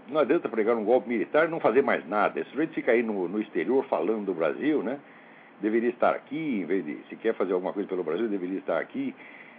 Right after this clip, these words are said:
Ele não fez nada, só fica pregando golpe militar", que é uma coisa inteiramente absurda. Eu escrevi essa nota, mas depois a coisa se prolongou, foi, foi, ó,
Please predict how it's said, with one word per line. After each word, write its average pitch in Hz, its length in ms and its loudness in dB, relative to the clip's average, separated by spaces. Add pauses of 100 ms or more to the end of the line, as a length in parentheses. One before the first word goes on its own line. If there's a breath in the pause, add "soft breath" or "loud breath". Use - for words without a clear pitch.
(160 loud breath)
Ele 104 140 -6
não 117 60 -4
fez 101 200 2
nada, 127 280 2
só 113 120 2
fica 123 160 -4
pregando 110 380 2
golpe 101 240 4
militar", 87 260 -2
que 160 60 -4
é 220 40 -4
uma 247 120 0
coisa 110 220 0
inteiramente 95 420 0
absurda. 101 400 -6 (960 loud breath)
Eu 226 80 -6
escrevi 220 300 -2
essa 185 180 2
nota, 175 280 0
mas 156 160 2
depois 226 240 -4
a 285 60 2
coisa 277 220 0
se 285 60 0
prolongou, 135 680 6
foi, 117 220 2
foi, 151 260 -2
ó, 151 240 2